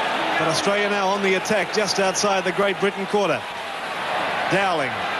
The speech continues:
Now Lewis to Jack. The ball loose. Penalty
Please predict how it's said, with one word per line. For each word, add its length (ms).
Now 180
Lewis 500
to 180
Jack. 240
The 60
ball 220
loose. 300
Penalty 520